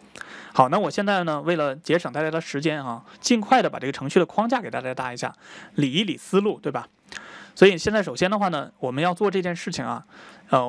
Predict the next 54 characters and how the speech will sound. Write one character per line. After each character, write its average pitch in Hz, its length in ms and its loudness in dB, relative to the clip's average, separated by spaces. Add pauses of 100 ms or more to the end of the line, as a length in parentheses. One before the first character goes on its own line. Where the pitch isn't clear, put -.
我 131 160 -2
依 190 140 -2
次 226 160 -2
的 160 80 2
按 170 120 -2
角 139 160 -4
色 202 120 2
来 131 140 -2
分 131 180 -10
吧。 120 200 -4 (340)
比 151 80 8
如 185 60 8
说 226 160 4
咱 175 120 0
们 208 80 -2
写 151 140 -2
爬 151 180 -2
虫 156 200 -6
这 190 60 2
个 180 40 0
同 127 180 -8
学， - 180 -8 (420)
其 240 120 6
实 202 200 4
我 147 180 -2
在 185 180 0
写 135 160 -4
爬 170 200 0
虫 143 160 -8
的 175 100 4
时 131 120 -8
候， 135 180 -4
其 - 120 0
他 208 140 2
同 190 140 -4
学 165 100 0
可 175 100 -2
以 147 80 -4
干 156 140 -4
嘛 - 140 -8
呢？ 127 180 -6 (480)
那 175 80 8
么 170 80 4
写 147 120 -4
数 220 140 -2
据 214 80 -2
库 262 160 0
的 180 80 0
同 151 140 -4
学 131 140 -4
呢， 120 200 -8
可 - 120 0
以 165 120 0
先 170 320 -4